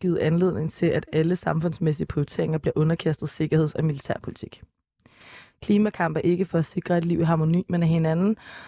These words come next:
og vores biosfære, men for at ruste os og bevæbne os i kampen mod andre mennesker, nationer og alliancer. Bliver det hele ikke lidt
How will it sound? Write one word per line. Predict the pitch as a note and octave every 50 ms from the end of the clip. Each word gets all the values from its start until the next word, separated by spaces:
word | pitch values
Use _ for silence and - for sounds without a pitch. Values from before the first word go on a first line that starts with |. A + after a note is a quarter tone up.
| - - -
og | - E3+
vores | E3+ F3 E3 - -
biosfære, | - G3 G3 G3 G3+ - - - F3+ E3+ E3 E3
men | E3 D#3+
for | - - F3+ E3 D#3+
at | D#3+ -
ruste | E3 E3 - - - F#2+
os | A2+ D#3+ -
og | F3+ E3
bevæbne | E3 D3 E3 E3+ - - F3 E3+
os | D#3+ D#3+ -
i | -
kampen | - - D#3+ D#3 - - E3+ E3
mod | D#3+ D3 - _ _ _ _ -
andre | - D#3 D#3 D3+ - - D#3+ D3+ - _ _ _ _ _ _ _ _ _ - -
mennesker, | D3+ C#3+ C#3 C3+ - - - D#3 -
nationer | - - - - D3 C#3+ D3 -
og | -
alliancer. | D3 D3 C#3 C3 B2+ C3 B2+ - - - - _ _ _ _ _ _ _ _ -
Bliver | - G#3 B3+ B3
det | - A#3 G#3+
hele | - - G3 F#3+ F#3+ G3 G#3 G3
ikke | - F#3 F#3 F#3 F#3+
lidt | F3 F3 F3